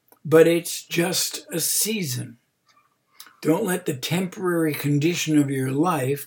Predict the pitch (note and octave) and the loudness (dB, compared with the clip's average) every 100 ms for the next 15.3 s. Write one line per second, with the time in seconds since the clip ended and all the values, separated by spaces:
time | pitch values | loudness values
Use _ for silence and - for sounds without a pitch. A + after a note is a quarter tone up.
0 | C#3 C3+ F3+ - C#3 C3+ D3+ D3+ - E3+ | -4 2 2 2 -4 2 2 0 -4 0
1 | D#3+ D3 C#3+ C#3+ C#3+ - F#3 E3+ - C#3+ | 4 4 2 -2 -8 -6 -6 -6 -8 -10
2 | - - _ _ _ _ _ - - _ | -10 -18 _ _ _ _ _ -20 -20 _
3 | _ - C3 D3+ D#3 F3 - G3 E3 - | _ -8 4 6 6 0 -4 0 0 -2
4 | - - - F3+ A3+ G#3+ G#3 G3 F#3 - | -12 -18 -10 -10 -2 2 2 0 -4 -2
5 | G#3+ F3+ C#3+ C3 - _ _ _ - F3 | 0 0 -2 -6 -14 _ _ _ -2 0
6 | F3+ - G3+ F#3+ E3+ F3 D#3+ - - E3+ | 0 0 0 0 0 0 -2 -4 -2 0
7 | D3 A#2+ A#2+ _ _ _ _ - - _ | 0 -2 -8 _ _ _ _ -20 -20 _
8 | _ _ _ _ _ D3 C#3+ D#3+ D#3+ C3 | _ _ _ _ _ -4 0 0 0 -4
9 | - F3 F#3 - - D4+ D4+ E3 - D3+ | -8 -4 -4 -2 -4 -6 -2 -2 0 -2
10 | B2+ C#3+ D3+ E3 D3+ E3+ E3 C#3 - C#3 | 0 0 0 0 -2 4 4 4 -2 -4
11 | C3 - - C#3 B2 - B2+ - _ _ | -2 -4 -4 -6 -4 -6 -8 -12 _ _
12 | _ _ _ - D3+ F3+ E3+ F#3+ D#3+ D#3 | _ _ _ -2 0 2 2 2 4 4
13 | D#3 D#3 D#3 C3 D#3 E3 E3 D#3+ D3 D3+ | 4 4 0 0 2 2 4 4 4 4
14 | D#3 D3+ C#3 C3 B2+ B2 F3+ A#2 A#2+ B2+ | 4 4 2 -2 -4 -6 -8 -6 -6 -4
15 | C3 A#2 | -4 -6